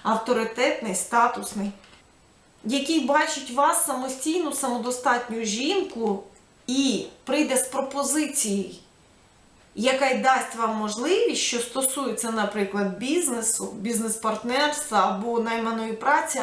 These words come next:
але це буде статусна посада. Це саме той рівень благополуччя фінансового і матеріального, на який ви, мабуть, і не розраховували, але він гармонізує ваше життя.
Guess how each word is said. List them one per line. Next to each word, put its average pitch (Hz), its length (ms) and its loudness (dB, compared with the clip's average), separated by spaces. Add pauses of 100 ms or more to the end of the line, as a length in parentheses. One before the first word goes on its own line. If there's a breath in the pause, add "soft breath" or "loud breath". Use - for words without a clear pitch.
але 226 260 4
це 247 200 0
буде 233 360 2
статусна 262 760 2
посада. 214 680 2 (320 loud breath)
Це 285 160 2
саме 311 400 2
той 311 440 2
рівень 240 640 2 (260)
благополуччя 269 1000 4
фінансового 247 720 0
і 240 40 2
матеріального, 277 920 2 (460 loud breath)
на 254 120 2
який 269 540 4
ви, 320 80 0
мабуть, 294 480 2
і - 20 -4
не 277 140 0
розраховували, 269 960 2
але 233 340 4
він 294 340 0
гармонізує 277 920 4
ваше 226 340 0
життя. 254 720 -2